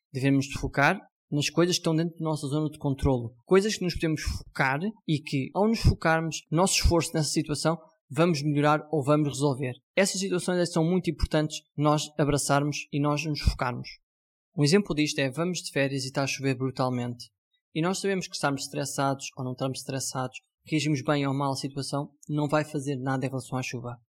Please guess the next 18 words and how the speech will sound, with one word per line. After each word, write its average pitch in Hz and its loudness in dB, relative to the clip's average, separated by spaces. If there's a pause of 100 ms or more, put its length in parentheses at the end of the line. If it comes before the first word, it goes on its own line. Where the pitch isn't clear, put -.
A 156 -6
chuva 190 -2
vai 175 -2
continuar 175 -4
a 170 -2
cair, 165 0 (180)
quer 165 0
nós 160 2
estejamos 147 -4
bem 147 0 (160)
ou 143 0
mal. 131 -2 (180)
E 151 -2
nós 190 4
nesse 214 -2
momento 156 0
podemos 151 -2
decidir 143 -2